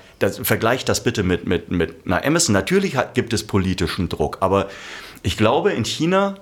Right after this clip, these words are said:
wenn wir uns die vergangenen Monate anschauen und wenn wir uns anschauen, wie sich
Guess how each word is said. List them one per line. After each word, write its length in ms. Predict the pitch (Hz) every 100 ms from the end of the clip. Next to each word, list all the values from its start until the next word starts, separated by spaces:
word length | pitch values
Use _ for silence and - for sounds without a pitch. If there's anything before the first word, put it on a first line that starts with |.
| -
wenn 160 | 101 110
wir 80 | 117
uns 140 | 240
die 60 | 117
vergangenen 520 | 113 123 170 165 147
Monate 340 | 135 131 131
anschauen 480 | 69 80 80 76 73
und 100 | 76
wenn 120 | 85
wir 80 | 87
uns 100 | 82
anschauen, 540 | 78 113 127 131 135 - - - 95
wie 100 | 98
sich 380 | 101 101 -